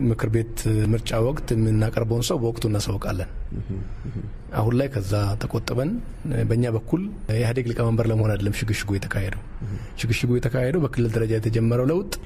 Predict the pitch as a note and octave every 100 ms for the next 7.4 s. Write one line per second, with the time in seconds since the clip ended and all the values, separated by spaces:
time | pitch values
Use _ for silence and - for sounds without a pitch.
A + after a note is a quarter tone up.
0 | - G#2 A2+ B2 - G#2+ B2+ D3+ - -
1 | - - G#2+ A#2 A#2+ A#2 A#2 A2 B2+ C3
2 | D#3+ G3+ - - A2 A#2+ C3+ C#3 - -
3 | - A2 A2 B2 C3 B2 A2 G#2 G#2+ G2+
4 | A#2+ B2 A2+ A2+ A2 A2+ A2 A2 A2+ A2+
5 | - C#3 E3+ D#4+ F3+ A#2 A2+ A2+ F#3+ E4
6 | - - - - A2 A2+ A2 A2 A2 G#2+
7 | G#2+ G#2+ A2